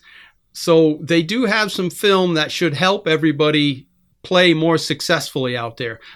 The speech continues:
I mean, these guys are gonna get their yards, like you said, Mike, but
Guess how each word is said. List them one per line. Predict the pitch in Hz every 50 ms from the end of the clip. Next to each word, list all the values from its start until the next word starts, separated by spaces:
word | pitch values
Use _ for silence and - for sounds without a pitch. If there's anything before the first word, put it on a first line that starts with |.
| -
I | 143 156
mean, | 175 175 180
these | 190 214 208 -
guys | - 202 190 180 151 147
are | 143
gonna | 127 165 165 165 160
get | 143 151 151 147 -
their | 143 139
yards, | 139 143 143 143 143 135 123 139
like | 139 135 135 -
you | 170
said, | 151 - 151 135 123
Mike, | 127 127 127 127 - _
but | - 135 123 123 _